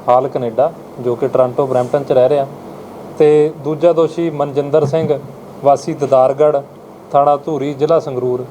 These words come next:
ਇਹ ਵੀ ਉੱਥੇ ਕੈਨੇਡਾ ਦੇ ਵਿੱਚ ਰਹਿ ਰਿਹਾ, ਦੋਨੇ ਕੈਨੇਡਾ 'ਚ ਰਹਿ ਰਹੇ ਨੇ। ਇਹਨਾਂ ਵੱਲੋਂ ਇਹ ਕਾਲਾਂ ਕੀਤੀਆਂ ਗਈਆਂ ਸੀ। ਤੇ further ਸਾਡੇ ਕੋਲ ਇਹ ਵੀ ਧਿਆਨ 'ਚ ਆਇਆ ਕਿ ਜਿਹੜਾ ਮਨਜਿੰਦਰ ਸਿੰਘ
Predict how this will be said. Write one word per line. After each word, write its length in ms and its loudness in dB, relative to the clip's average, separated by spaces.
ਇਹ 160 2
ਵੀ 280 0
ਉੱਥੇ 180 0
ਕੈਨੇਡਾ 380 2
ਦੇ 100 0
ਵਿੱਚ 180 -2
ਰਹਿ 180 4
ਰਿਹਾ, 160 2
ਦੋਨੇ 420 -2
ਕੈਨੇਡਾ 280 2
'ਚ 100 -2
ਰਹਿ 160 4
ਰਹੇ 120 0
ਨੇ। 140 -8
ਇਹਨਾਂ 220 2
ਵੱਲੋਂ 360 2
ਇਹ 220 2
ਕਾਲਾਂ 280 2
ਕੀਤੀਆਂ 320 -6
ਗਈਆਂ 280 -4
ਸੀ। 180 -6
ਤੇ 340 4
further 260 2
ਸਾਡੇ 280 2
ਕੋਲ 180 0
ਇਹ 140 2
ਵੀ 260 -2
ਧਿਆਨ 240 2
'ਚ 100 0
ਆਇਆ 220 4
ਕਿ 140 -8
ਜਿਹੜਾ 220 2
ਮਨਜਿੰਦਰ 460 -4
ਸਿੰਘ 300 -2